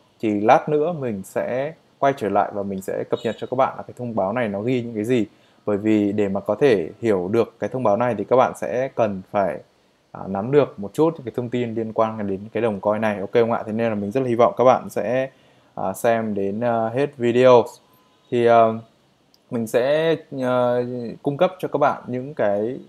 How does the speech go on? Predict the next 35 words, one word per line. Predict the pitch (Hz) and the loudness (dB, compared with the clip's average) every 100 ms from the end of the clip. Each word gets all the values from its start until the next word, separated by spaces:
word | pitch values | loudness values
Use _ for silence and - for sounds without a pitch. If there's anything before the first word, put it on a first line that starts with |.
| _ | _
khái | 113 117 | -4 0
niệm | 151 - - | -2 -4 -6
cơ | 131 | -2
bản | 113 92 | -2 -2
trước | 156 170 123 | -4 -4 -2
liên | 131 127 | -2 -2
quan | 120 127 123 113 | -2 0 0 -2
đến | 104 110 127 | -4 -4 -8
cái | 101 | -4
đồng | 107 113 | -2 -4
Tron. | 104 147 139 - - _ _ _ | 2 2 2 -4 -20 _ _ _
Vậy | 120 110 | -2 -2
thì | 117 | -2
đồng | 113 110 | -4 -2
Tron, | 147 139 127 101 | 0 0 -2 -6
à, | 110 107 | -6 -4
và | 104 110 101 | -2 0 0
cái | 120 | -2
nền | 131 107 | -4 -4
tảng | 95 | -6
Tron | - 135 127 | -2 -2 -2
sinh | 123 139 131 | -4 -8 -4
ra | 131 127 113 - _ _ _ | -2 -2 -4 -10 _ _ _
với | 110 110 | -4 -2
cái | 127 151 | -2 -2
mục | 131 | -2
đích | 147 165 - | -2 -4 -6
là, | 113 107 101 98 - | -4 -4 -4 -10 -14
là | 110 104 | -10 -6
như | 120 | -6
thế | 120 | -4
nào | 123 113 | -2 0
và | 101 | -2
phục | 101 113 - | -6 -10 -2
vụ | 135 | -2